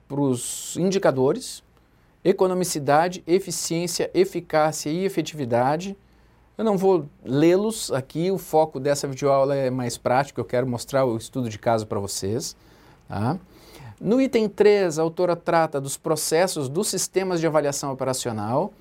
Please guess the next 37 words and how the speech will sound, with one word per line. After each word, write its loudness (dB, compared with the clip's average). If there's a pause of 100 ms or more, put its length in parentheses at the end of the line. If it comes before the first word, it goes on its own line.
(160)
coloca 4
a 4
avaliação 0
e 0
o -8
controle 0
como 0
etapas -2
dependentes, 0 (320)
elas 2
são -2 (560)
interdependentes, 2
elas 2
são -4
relacionadas, 0
enfim, -4 (380)
tá? -2 (380)
E 4
os 0
processos 2
de 2
avaliação 0
e -6
suas 0
etapas 0
também. 0
De -8
novo, 2
aqui -2
a 4
gente -6
vê 0
muita -2
interface 0
com -8
a -2
área 0